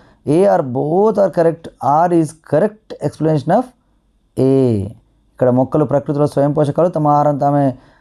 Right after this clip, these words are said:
తయారు చేసుకునే జీవులను స్వయం పోషకాలు అంటారు. ఇక్కడ ఏ రెండు కూడా సరైనవే. నెక్స్ట్, మరి సరైన వివరణ కూడా. English. There was a payment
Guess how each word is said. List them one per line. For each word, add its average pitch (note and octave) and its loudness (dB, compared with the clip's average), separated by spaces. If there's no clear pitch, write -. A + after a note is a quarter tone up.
తయారు D3 2
చేసుకునే C#3+ -2
జీవులను C#3 0
స్వయం C#3+ 2
పోషకాలు C3 0
అంటారు. D#3+ -2
ఇక్కడ C#3 0
ఏ - 2
రెండు C3+ 0
కూడా C3+ 0
సరైనవే. C3 2
నెక్స్ట్, C#3 -4
మరి C3 2
సరైన C3+ 2
వివరణ B2 2
కూడా. G#2 -2
English. F3 0
There A#3+ 2
was D3 0
a - -6
payment F#3 0